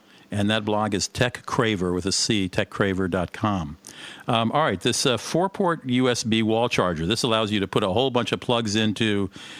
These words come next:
uh, whatever walls at a hundred fifty countries around the world. Or did I just steal your thunder? But it's only seventeen dollars on Amazon. That's incredible.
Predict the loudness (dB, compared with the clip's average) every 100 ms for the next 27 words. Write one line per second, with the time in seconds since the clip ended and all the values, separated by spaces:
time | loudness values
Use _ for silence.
0 | -6 -2 0 2 2 2 4 4 2 2
1 | 2 2 2 2 2 2 0 2 2 2
2 | 0 0 0 0 0 0 0 2 2 2
3 | 2 0 -2 -2 0 0 0 -4 -6 _
4 | -6 -2 -2 0 0 -2 -2 0 2 2
5 | 2 2 2 2 4 2 0 0 0 0
6 | 0 0 0 -2 -2 -2 0 -2 -6